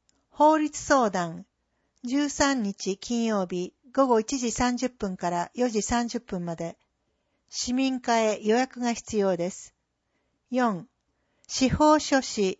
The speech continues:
行政書士、土地家屋調査士合同相談。十七日火曜日午後一時から四時まで。市役所四階相談室で行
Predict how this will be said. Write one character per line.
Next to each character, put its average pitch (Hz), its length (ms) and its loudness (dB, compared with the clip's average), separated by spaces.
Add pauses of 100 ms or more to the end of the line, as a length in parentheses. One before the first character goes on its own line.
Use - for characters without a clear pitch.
(120)
行 247 240 4
政 254 400 2
書 226 160 0
士、 185 340 -6 (300)
土 247 120 2
地 - 160 -4
家 302 200 6
屋 262 180 0
調 254 220 2
査 247 180 2
士 180 400 -4 (100)
合 254 240 4
同 240 220 4
相 214 280 2
談。 170 320 -4 (600)
十 294 280 4
七 - 240 -2
日 269 300 -2
火 240 180 4
曜 226 180 4
日 185 340 -2
午 269 140 4
後 233 120 6
一 226 200 -4
時 240 140 -2
か 185 140 0
ら 180 100 0
四 208 140 4
時 196 140 -6
ま 170 140 -4
で。 160 220 -6 (1000)
市 - 180 -4
役 302 260 2
所 214 200 0
四 254 300 0
階 226 380 0
相 254 280 0
談 233 280 0
室 - 220 -10
で 175 80 0
行 165 200 -6